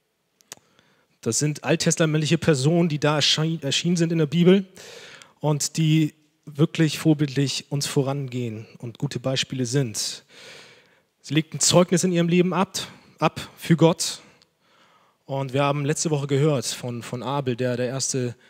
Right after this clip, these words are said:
Märtyrer in der Geschichte, ja, der Christheit gewesen ist, allgemein auf der Welt, der für seinen Glauben gestorben ist. Ähm, denn er missfiel der Welt, er missfiel seinem Bruder,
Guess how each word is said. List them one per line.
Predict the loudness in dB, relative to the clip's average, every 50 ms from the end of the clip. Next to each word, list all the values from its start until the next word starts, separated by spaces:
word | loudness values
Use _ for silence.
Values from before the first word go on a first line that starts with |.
| _ _
Märtyrer | -8 -6 -4 -4 -4 -4 -4 -4 -2 -2 -4 -4 -6 -8 -10 -14 -18 _ _ _ _ _ _ _ _ _ _ _ _ _ _ _ _ _ _ _ _
in | -12 -10
der | -8 -8
Geschichte, | -6 -6 -6 -6 -8 -8 -8 -6 -6 -6 -6 -8 -14 -20 _ _ _ _ _ _ _ _ _ _ _ _ _ _ _ _
ja, | -10 -10 -10 -10 -12 -16 _ _ _ _ _ _ _ _ _ _ _ _ _ _ -20
der | -18 -16
Christheit | -12 -8 -6 -6 -6 -6 -6
gewesen | -6 -4 -4 -4 -4 -6 -8
ist, | -8 -8 -8 -8 -10 -12 _ -16
allgemein | -12 -10 -8 -8 -6 -6 -6 -6
auf | -8 -8
der | -8 -6 -4
Welt, | -2 -2 -2 -2 -6 -10 -14 _ _ _ _ -20 _ _ _ -8
der | -8 -6
für | -4 -4
seinen | -4 -2 -4 -4 -4 -6 -10 -16 _ -8
Glauben | -4 -2 0 0 0 0 -2 -6 -8 -10 -12 _ _
gestorben | -8 -4 -4 -2 0 2 2 4 2 2 0
ist. | -4 -6 -8 -10 -10 -12 -16 _ _ _ _ _ _ _ _ _ -20 -20 -20 _ _ _ _ _ _ _
Ähm, | -12 -10 -10 -8 -6
denn | -6 -6 -4
er | -2 -2 0 0 0
missfiel | -2 -2 -2 -2 0 2 2 4
der | 4 4 4
Welt, | 4 4 4 4 2 0 -4 -10 -12 -12 -10
er | -8 -6 -4
missfiel | -4 -4 -4 -2 -2 -2 -2
seinem | 0 -2 -2 0
Bruder, | 2 2 4 4 4 4 4 2 -2